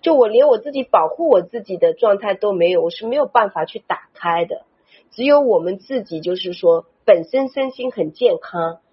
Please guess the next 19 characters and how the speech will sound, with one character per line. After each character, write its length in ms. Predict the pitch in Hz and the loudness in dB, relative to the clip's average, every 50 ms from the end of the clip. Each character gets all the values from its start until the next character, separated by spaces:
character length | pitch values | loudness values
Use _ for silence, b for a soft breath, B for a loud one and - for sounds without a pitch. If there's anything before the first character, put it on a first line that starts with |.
| _ _ _ | _ _ _
然 120 | - 208 240 | -2 0 2
后 140 | 277 285 254 | 4 4 4
我 120 | 202 170 | 4 4
们 160 | 160 170 175 | 4 2 0
就 140 | 180 226 226 | 0 0 0
会 100 | 240 233 | 0 0
很 200 | 214 185 151 156 | -2 -4 -6 -8
绽 340 | _ - 226 196 170 165 170 | _ -2 0 0 0 -2 -4
放， 240 | - - 170 156 156 | -4 -4 -4 -4 -4
很 160 | - 175 165 | -4 -4 -2
绽 220 | - 233 233 240 | 0 0 0 0
放， 160 | 262 269 226 | -2 0 0
我 80 | 185 165 | 0 0
们 80 | 170 185 | -2 -4
就 140 | 214 214 | -4 -2
会 120 | 226 214 196 | -2 -2 -2
很 220 | 190 165 151 156 | -2 -4 -6 -6
热 200 | 175 214 220 190 | -4 -2 -2 -2
情， 480 | 180 - - - - 160 151 151 143 | -2 -6 -10 -12 -8 -8 -8 -8 -10